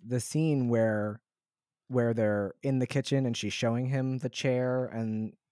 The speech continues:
Carol Ann scooting across the floor. And then towards the end of that scene, it cuts and they're suddenly at their neighbor's house asking if they've seen anything weird. So there's just, like, a missing, like, maybe five minutes or so.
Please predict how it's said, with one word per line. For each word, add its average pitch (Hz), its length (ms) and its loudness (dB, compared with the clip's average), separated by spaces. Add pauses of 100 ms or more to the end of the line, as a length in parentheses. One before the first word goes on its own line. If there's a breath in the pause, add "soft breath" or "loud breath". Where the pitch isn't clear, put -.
(160)
Carol 123 300 2
Ann 120 400 -2 (100)
scooting 123 300 -6
across 123 260 -2
the 123 80 -10
floor. 123 400 0 (320 loud breath)
And 117 160 -2
then 113 140 -2
towards 143 320 0
the 139 120 0
end 127 180 0
of 117 100 0
that 113 240 0
scene, 98 540 -6
it - 200 -8
cuts - 520 -4
and 110 140 -4
they're 104 240 -4
suddenly 110 440 -4
at 107 200 -6
their 107 140 -6
neighbor's 98 340 -8
house - 340 -12
asking 98 360 -10
if 85 100 -14
they've 80 200 -14
seen 80 220 -12
anything 64 300 -20
weird. - 320 -20 (300 loud breath)
So - 120 -2
there's 151 180 0
just, 160 200 -4
like, 175 160 0
a 147 60 6
missing, 117 580 -2
like, 95 220 -8
maybe 104 220 -6
five 92 380 -10
minutes 90 360 -12
or - 100 -16
so. - 300 -16